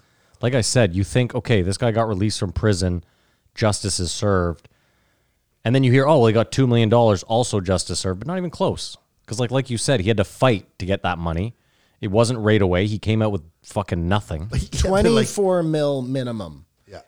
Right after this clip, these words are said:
Speaker 3: And that's why when
Speaker 2: A year.
Speaker 3: Kamar said, like, "I'd go to jail for a year for forty thousand dollars," one million dollars. That's like
Speaker 2: You would go to jail for a million dollars.
Speaker 3: I mean, maybe I would, like,
Speaker 2: Not as a
Speaker 3: contemplate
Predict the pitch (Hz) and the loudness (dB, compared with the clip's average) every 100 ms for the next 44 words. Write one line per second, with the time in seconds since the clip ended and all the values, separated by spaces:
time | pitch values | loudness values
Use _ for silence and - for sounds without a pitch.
0 | - 147 175 208 - 240 226 214 175 170 | -8 -4 0 -2 0 0 0 0 -2 -2
1 | 160 160 156 147 135 139 120 - 139 135 | -2 0 0 0 -2 -4 -6 -6 -6 -4
2 | 139 131 113 120 139 131 127 117 110 117 | -4 -4 -6 -6 -6 -6 -8 -8 -8 -6
3 | 135 135 123 - 123 120 117 120 107 113 | -6 -8 -10 -8 -8 -8 -8 -8 -8 -8
4 | 123 151 165 - _ 131 165 185 180 170 | -8 -6 -8 -10 _ -6 -2 0 0 0
5 | 165 156 151 135 123 107 101 76 - - | 0 0 -2 -4 -4 -6 -10 -14 -12 -8
6 | 139 131 - 143 127 110 - _ _ 104 | -6 -6 -6 -4 -6 -8 -14 _ _ _
7 | 92 95 95 95 92 95 90 90 85 80 | -10 -8 -6 -6 -6 -8 -8 -10 -10 -12
8 | 73 69 170 180 180 180 185 233 156 139 | -14 -6 0 2 2 4 4 2 0 0
9 | 135 135 131 120 131 - 120 120 - 101 | 0 -2 -2 -4 -6 0 0 2 2 0
10 | 151 | -2